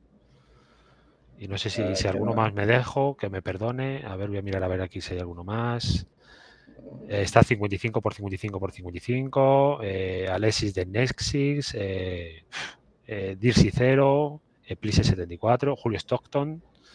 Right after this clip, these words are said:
Speaker 1: ¿Qué tal,
Speaker 2: Julio
Speaker 1: Julio?
Speaker 2: Stockton, un saludo.
Speaker 1: Tenemos, eh, tenemos pendiente, tengo con pendiente a ver si, eh, si Julio me escucha, que seguro que sí. A ver si me envía también un enlace, uy, un enlace, un vídeo para ponerlo el próximo, el próximo martes de la situación de Utah, que él es de Utah y,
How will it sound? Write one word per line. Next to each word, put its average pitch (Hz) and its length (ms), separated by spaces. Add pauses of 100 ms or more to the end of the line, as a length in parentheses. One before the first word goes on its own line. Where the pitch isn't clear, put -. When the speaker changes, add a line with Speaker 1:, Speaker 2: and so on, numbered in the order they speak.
(340)
Speaker 1:
¿Qué 107 120
tal, 101 120
Speaker 2:
Julio 120 300
Speaker 1:
Julio? 139 180
Speaker 2:
Stockton, 135 320
un 120 100
saludo. 135 640
Speaker 1:
Tenemos, 127 440
eh, - 120
tenemos 127 300
pendiente, 143 380
tengo 156 160
con 185 120
pendiente 156 360
a 127 40
ver 139 100
si, 170 280 (500)
eh, 113 800
si - 120
Julio 143 240
me 139 100
escucha, 156 400
que - 100
seguro 107 240
que 98 80
sí. 160 220 (960)
A 120 60
ver - 80
si 147 100
me 135 80
envía 127 180 (120)
también 117 200
un 117 140
enlace, 104 640
uy, 101 180
un 90 80
enlace, 95 240
un 117 180
vídeo 143 300
para - 140
ponerlo 107 300
el 101 40
próximo, 95 720 (880)
el 107 120
próximo 110 340
martes 113 360
de 110 120
la 92 180
situación 98 380
de 98 80
Utah, 92 320
que 82 300
él 85 200
es 98 140
de 95 180
Utah 120 320
y, 90 400